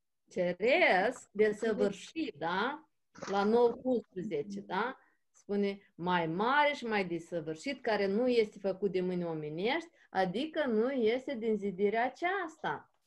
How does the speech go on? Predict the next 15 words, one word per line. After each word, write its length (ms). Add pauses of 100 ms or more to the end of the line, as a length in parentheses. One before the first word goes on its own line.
(140)
Deci, 200 (220)
în, 240 (280)
în 260
cort 300
original, 720
am 160
spune. 600 (240)
Da? 320
Și 80
s-a 160
așezat 640
la 540
dreapta 920 (320)
Tatălui. 720 (1700)
Uh, 880